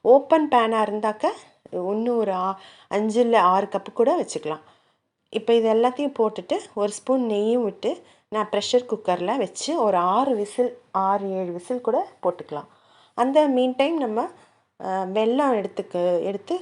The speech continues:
கரைய வச்சு வச்சுக்கணும். அதுக்கு வந்து நான் ஒரு கப்பு ரைஸுக்கு ஒண்ணே முக்கால் கப் எடுத்திருக்கேன். நீங்க நல்லா ஸ்வீட் சாப்பிடுவீங்க அப்படின்னா ரெண்டு கப்பு கூட யூஸ் பண்ணிக்கலாம். இந்த வெல்லத்துல வந்து கொஞ்சம் கல்லு,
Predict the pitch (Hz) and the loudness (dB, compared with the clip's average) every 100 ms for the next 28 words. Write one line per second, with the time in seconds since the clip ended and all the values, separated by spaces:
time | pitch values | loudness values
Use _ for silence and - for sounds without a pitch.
0 | - - 196 208 220 196 - 220 190 175 | -8 0 0 2 -2 -4 -4 -4 -2 -4
1 | 180 175 165 339 - - _ - 233 262 | -6 -6 -6 -8 -12 -20 _ -6 -4 -2
2 | 262 240 302 339 214 208 262 269 262 254 | 0 0 2 0 2 4 2 2 0 0
3 | - 240 - 196 202 214 202 208 339 415 | 0 0 0 -4 -4 -6 -10 -6 -6 -6
4 | - 220 220 254 294 254 240 202 190 185 | -6 -4 -2 -2 -2 -2 -2 -4 -4 -8
5 | - 233 180 - - 170 269 - - _ | -8 -8 -8 -10 -12 -10 -10 -12 -20 _
6 | _ _ _ - 233 226 220 220 269 320 | _ _ _ -2 0 0 0 0 -2 -6
7 | - 254 262 - 214 214 202 208 208 190 | -4 -4 -4 -2 -2 -2 -6 -4 -4 -4
8 | 202 277 370 220 214 226 226 214 - - | -6 -4 0 2 2 0 -2 -6 -6 -2
9 | 208 370 - - 185 - - 160 156 160 | -2 -2 -8 -10 -8 -8 -8 -8 -8 -12
10 | 151 _ _ _ _ - 233 226 226 240 | -12 _ _ _ _ -6 0 2 4 2
11 | 294 285 247 226 262 269 220 202 - 202 | 0 2 2 2 -2 -2 -4 -4 -4 -4
12 | 214 226 220 220 | 0 0 0 -2